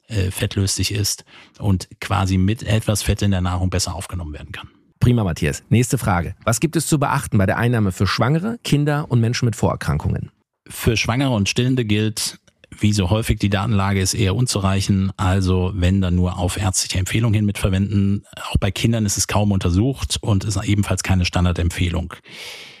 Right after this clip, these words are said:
Speaker 1: Bei bestimmten Vorerkrankungen, gerade wenn vielleicht Allergien gegen Chorblütler bestehen, sollte auch drauf geachtet werden.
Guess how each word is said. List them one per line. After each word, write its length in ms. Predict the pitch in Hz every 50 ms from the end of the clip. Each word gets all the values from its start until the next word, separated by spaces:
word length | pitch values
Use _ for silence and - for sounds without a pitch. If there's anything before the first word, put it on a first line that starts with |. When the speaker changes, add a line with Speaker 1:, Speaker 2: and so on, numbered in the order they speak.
| - - - - -
Speaker 1:
Bei 460 | 98 95 95 98 98 98 98 95 - -
bestimmten 360 | - 101 - 143 143 - 135
Vorerkrankungen, 1200 | 110 - - - 120 139 135 135 127 127 - - 117 120 127 123 - 131 127 131 135 139 156 151 -
gerade 280 | - 92 98 104 104
wenn 140 | 101 104 98
vielleicht 320 | - - 101 98 98 -
Allergien 560 | 104 104 95 92 101 107 127 131 120 117 123 - _ -
gegen 460 | 110 107 123 143 143 131 127 120 -
Chorblütler 500 | - 123 117 117 - 120 120 123 120 113
bestehen, 380 | 113 98 - - 117 117 117
sollte 240 | 110 101 101 - 87
auch 160 | 101 110 107
drauf 240 | - - 113 110 -
geachtet 420 | - - 113 117 - - 110 - -
werden. 400 | 107 110 110 113 113 113 120